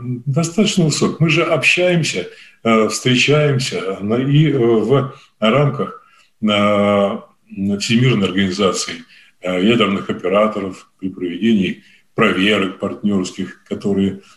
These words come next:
направлены на, на обмен на-, наилучшими практиками и так далее.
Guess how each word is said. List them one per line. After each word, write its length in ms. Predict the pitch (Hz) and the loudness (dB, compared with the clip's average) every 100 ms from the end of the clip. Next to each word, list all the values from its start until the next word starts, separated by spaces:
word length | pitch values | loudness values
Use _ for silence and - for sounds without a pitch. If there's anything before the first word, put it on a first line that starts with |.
| _ | _
направлены 680 | 101 101 107 104 95 92 92 | -2 0 2 2 2 0 0
на, 400 | 95 101 92 - | 2 2 0 -4
на 300 | 101 101 110 | -6 -2 0
обмен 480 | 110 95 107 98 92 - _ - | -2 0 0 0 -4 -12 _ -6
на-, 260 | 101 104 101 | -2 0 2
наилучшими 640 | 110 110 107 - 104 95 | 2 2 2 0 0 0
практиками 720 | 95 101 98 - - 98 92 | 0 2 0 -4 -8 -6 -6
и 20 | |
так 220 | - - 185 | -6 -6 -2
далее. 340 | 196 185 180 | -2 -4 -10